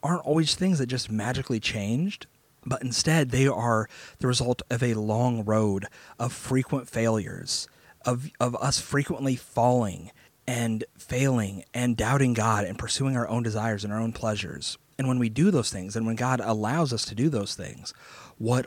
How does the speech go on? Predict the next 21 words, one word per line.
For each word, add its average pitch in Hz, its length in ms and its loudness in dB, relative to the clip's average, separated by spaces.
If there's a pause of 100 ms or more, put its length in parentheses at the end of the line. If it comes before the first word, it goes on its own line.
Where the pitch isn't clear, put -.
(100)
always 135 340 4
happens 123 540 0
is 117 220 -4
that 104 340 -2 (340)
this 131 280 2
thing 139 560 2
that 110 120 -2
we 120 80 0
thought 127 240 -2
would 113 140 -4
make 117 160 -2
us 120 120 -4
feel 123 200 0
so 113 220 0
good, 113 260 -2
whether 135 180 2
it's 123 220 -2
yelling 156 260 2
at 143 80 2
our 107 80 -8
kids, 156 480 2